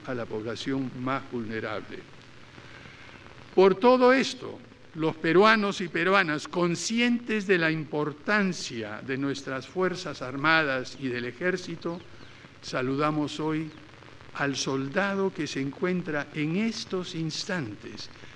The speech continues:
vigilando nuestras fronteras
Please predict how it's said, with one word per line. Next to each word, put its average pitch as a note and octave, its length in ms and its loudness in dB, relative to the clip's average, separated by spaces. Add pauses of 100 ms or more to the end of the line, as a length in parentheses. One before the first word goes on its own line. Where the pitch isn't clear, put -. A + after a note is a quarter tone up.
(160)
vigilando F3+ 760 2
nuestras F3 540 -2
fronteras F3 960 0